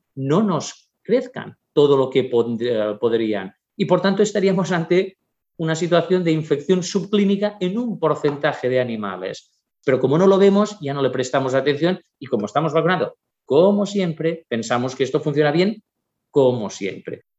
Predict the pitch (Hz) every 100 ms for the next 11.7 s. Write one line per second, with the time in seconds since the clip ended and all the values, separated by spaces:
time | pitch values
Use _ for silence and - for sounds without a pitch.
0 | _ _ - 135 170 196 196 - 160 190
1 | 196 214 165 151 170 170 170 170 151 135
2 | 165 160 143 156 165 - 135 180 254 220
3 | 139 143 160 151 117 104 _ - 107 110
4 | - 156 117 104 101 107 110 135 139 143
5 | 139 151 147 160 160 165 - - _ 147
6 | 131 170 165 190 180 165 160 156 135 123
7 | 117 190 196 151 170 - _ - 127 196
8 | 175 160 143 - 131 120 160 151 101 110
9 | - 160 165 - _ - 143 160 _ 123
10 | 120 - 143 156 87 76 - 117 113 110
11 | 113 110 107 123 151 151 180